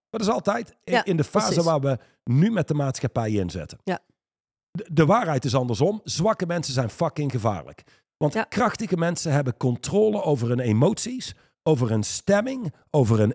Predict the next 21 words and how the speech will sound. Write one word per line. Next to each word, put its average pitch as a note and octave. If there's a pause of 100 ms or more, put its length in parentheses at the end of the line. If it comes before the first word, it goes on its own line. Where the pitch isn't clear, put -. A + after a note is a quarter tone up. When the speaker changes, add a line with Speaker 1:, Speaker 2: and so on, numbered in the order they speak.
Speaker 1:
impulsen. A3 (260)
Zwakke D3
mensen, C#3+ (260)
die D#3+
waaien D#3+
mee G3+
met D3
wat D#3
ze D#3
op A2+
dat D3
moment A#2
voelen, A3
wat C3
ze B2
ervaren. E3 (1000)
De A#2+
conversaties C3
in A2+
hun G#2
hoofd. D#3+